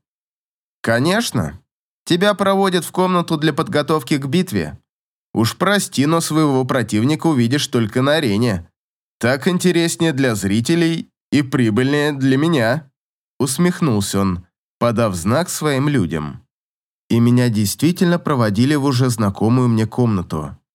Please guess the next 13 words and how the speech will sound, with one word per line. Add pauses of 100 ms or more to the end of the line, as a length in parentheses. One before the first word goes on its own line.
(420)
где
мне
только
и
оставалось,
что
погрузиться
в
медитацию,
чтобы
подготовиться
к
бою.